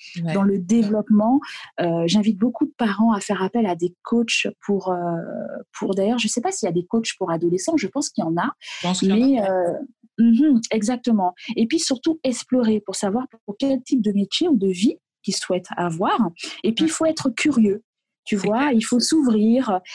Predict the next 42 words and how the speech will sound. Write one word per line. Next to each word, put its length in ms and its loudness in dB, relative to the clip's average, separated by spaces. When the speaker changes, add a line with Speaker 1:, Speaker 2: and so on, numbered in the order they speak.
Speaker 2:
et 80 0
cetera. 380 0
Il 60 2
faut 120 0
se 140 0
renseigner 640 2
aussi 240 0
autour 240 0
de 100 4
soi. 380 -2
Il 80 2
y 40 2
a 60 0
des 100 -2
salons. 420 0
Euh, 360 0
et 100 0
puis, 300 -2
quelque 260 -2
chose 220 0
qui 80 -2
est 80 0
très 220 0
important, 600 -2
il 100 4
faut 160 0
se 140 -2
demander, 760 4
euh, 380 -2
est-ce 200 -2
que, 340 0
c'est, 280 0
c'est-à-dire 380 0
que, 160 -2
est-ce 160 -2
que 100 0
j'aimerais 340 4
faire 220 -2
cela ? 420 0
Parce 140 -2
que 120 2
souvent, 600 2